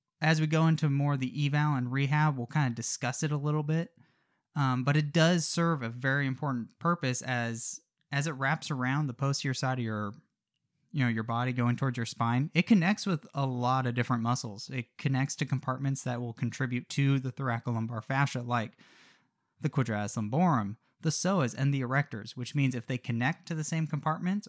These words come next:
or same fascia, that means they're gonna influence each other, and that sometimes gets forgotten.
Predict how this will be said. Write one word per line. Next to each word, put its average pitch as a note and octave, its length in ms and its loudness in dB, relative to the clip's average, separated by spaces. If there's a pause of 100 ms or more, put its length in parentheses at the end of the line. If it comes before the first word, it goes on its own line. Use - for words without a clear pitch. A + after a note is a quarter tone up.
or B2+ 100 -6
same C#3+ 240 -4
fascia, D#3+ 520 -6
that C3 120 -4
means C#3 200 2
they're C#3+ 80 2
gonna C#3 320 2
influence C3 520 0
each A2+ 240 -6
other, A#2 200 -4
and G#2 120 -6
that A2+ 140 -4
sometimes A#2+ 400 -2
gets - 240 -8
forgotten. G#2 600 -6